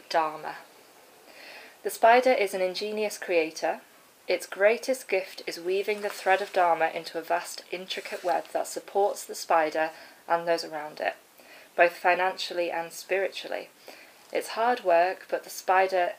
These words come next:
neither tires nor becomes impatient. This card reminds us creativity is everywhere.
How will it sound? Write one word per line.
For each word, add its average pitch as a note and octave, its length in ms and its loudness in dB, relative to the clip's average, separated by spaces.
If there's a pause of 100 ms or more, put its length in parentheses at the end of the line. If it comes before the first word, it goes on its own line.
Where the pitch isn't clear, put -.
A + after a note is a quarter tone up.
(140)
neither E3+ 260 -2
tires F#3+ 540 2
nor F3 180 0
becomes E3 340 -8
impatient. - 720 -10 (560)
This B3+ 180 2
card G#3 320 4
reminds F3 400 -2
us D#3 140 -4
creativity G3 720 -2
is F3 140 -2
everywhere. D#3+ 420 -4